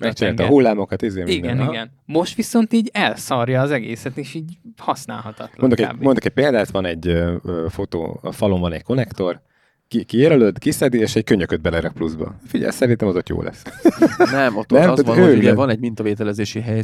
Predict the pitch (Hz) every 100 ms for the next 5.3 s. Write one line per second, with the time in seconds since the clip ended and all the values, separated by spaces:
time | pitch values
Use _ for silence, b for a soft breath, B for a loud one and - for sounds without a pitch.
0 | - 110 110 123 135 190 147 143 147 117
1 | 107 - 107 104 101 101 104 151 - 120
2 | 135 139 127 107 - 110 127 139 131 131
3 | 151 - 131 151 135 156 147 127 123 131
4 | 127 123 131 135 131 117 113 120 170 139
5 | 135 98 117